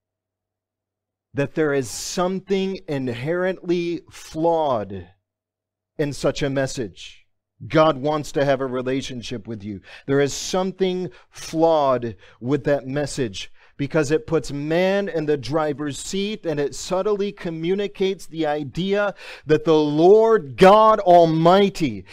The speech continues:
is at the beckoning call of man. Scripture everywhere teaches that it is man that is at the mercy of God,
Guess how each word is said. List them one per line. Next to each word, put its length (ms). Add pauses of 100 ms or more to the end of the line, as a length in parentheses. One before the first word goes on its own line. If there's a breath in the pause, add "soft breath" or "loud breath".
(100)
is 200
at 140
the 120
beckoning 760
call 640 (440)
of 160
man. 480 (1600)
Scripture 600
everywhere 580
teaches 600
that 160
it 100
is 180
man 560
that 140
is 140
at 120
the 100
mercy 420
of 160
God, 480